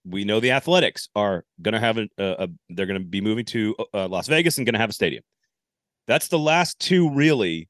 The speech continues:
that could have possibly moved, because the White Sox and the Orioles, that, that stuff's not happening,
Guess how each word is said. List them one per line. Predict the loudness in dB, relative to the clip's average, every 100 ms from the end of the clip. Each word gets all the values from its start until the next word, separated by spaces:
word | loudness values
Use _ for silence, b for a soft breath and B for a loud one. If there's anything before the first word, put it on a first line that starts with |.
| -6
that | -4
could | 0 0
have | 0
possibly | 0 -2 -2 0 0
moved, | 2 4 4 4 0 -4 -14 -18 -12
because | -4 -2 -2
the | 2
White | 2 4
Sox | 0 0
and | 0
the | 2
Orioles, | 4 4
that, | 2 0
that | 0 2
stuff's | -2 0
not | -2
happening, | -2 -6 -14